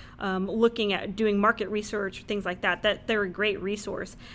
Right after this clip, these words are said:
And then the other f-, side of it was the financial aspect, right? And so, you know, people think, "Oh, I'm,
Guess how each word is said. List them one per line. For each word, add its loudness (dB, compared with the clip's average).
And 2
then 6
the 4
other 6
f-, -4
side 2
of -2
it 2
was 2
the -4
financial 2
aspect, -6
right? 0
And -4
so, 0
you 2
know, 2
people 0
think, 2
"Oh, 6
I'm, 2